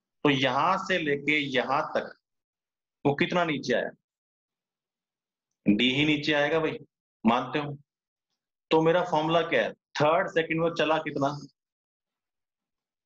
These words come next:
वो चला डी, Third second में चला वो डी, लेकिन नीचे की तरफ चला, ठीक है। हाँ, तो minus D आएगा मेरे पास, नीचे चला तो minus D।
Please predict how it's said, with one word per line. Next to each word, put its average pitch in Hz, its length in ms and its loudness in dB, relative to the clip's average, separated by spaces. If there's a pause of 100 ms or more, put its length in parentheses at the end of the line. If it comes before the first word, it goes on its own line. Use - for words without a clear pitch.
(400)
वो 127 280 4
चला 143 320 2
डी, 123 260 -2 (2000)
Third 127 340 4
second 143 180 0
में 151 80 -2
चला 147 180 2
वो 156 120 2
डी, 131 220 0 (220)
लेकिन 143 340 0
नीचे 151 320 0
की 160 80 -4
तरफ 151 300 -2
चला, 98 180 0 (1400)
ठीक 147 160 0
है। 151 80 2 (340)
हाँ, 101 160 2
तो 123 180 2
minus 127 360 0
D 135 140 -2
आएगा 131 200 2
मेरे 127 160 -2
पास, 127 300 -4 (640)
नीचे 143 320 2
चला 165 220 2
तो 165 140 0
minus 151 300 0
D। 156 140 -2